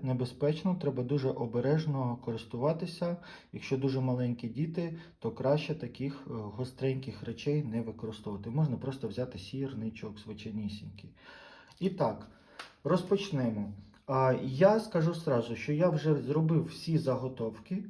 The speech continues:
тому я буду тільки показувати, уже ви будете бачити дуже швидкий результат. У вас наче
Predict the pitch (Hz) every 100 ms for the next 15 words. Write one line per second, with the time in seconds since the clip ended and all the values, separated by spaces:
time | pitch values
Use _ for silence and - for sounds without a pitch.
0 | - _ 180 190 156 131 208 - - -
1 | 180 190 180 165 160 170 - 156 156 233
2 | 247 240 214 208 208 190 185 - - 139
3 | 139 151 190 202 - 127 143 151 151 -
4 | 131 151 160 - 123 151 147 131 131 -
5 | 139 131 127 131 123 104 95 - - -
6 | 127 131 190 - 208 208 196 190